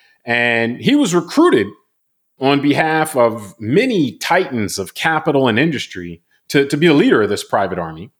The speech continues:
and that, that would dislodge F D R from power. Butler,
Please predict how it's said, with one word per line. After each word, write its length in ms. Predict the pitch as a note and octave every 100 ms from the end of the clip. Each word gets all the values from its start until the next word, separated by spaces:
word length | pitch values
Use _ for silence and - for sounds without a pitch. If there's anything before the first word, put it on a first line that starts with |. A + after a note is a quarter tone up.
| _ _ _ _ _ _
and 540 | C#3+ C#3+ D3 D3 D3 C#3
that, 220 | C#3 B2+
that 100 | C3
would 260 | B2 A#2
dislodge 800 | - B2+ - A2 F#2+ B2 - - _ -
F 180 | G2+
D 100 | -
R 140 | G2 G#2
from 140 | B2+
power. 400 | - A3 - - _ _ _ _ _ _ _
Butler, 600 | - C#4 C4 A2+ G2+ C#3+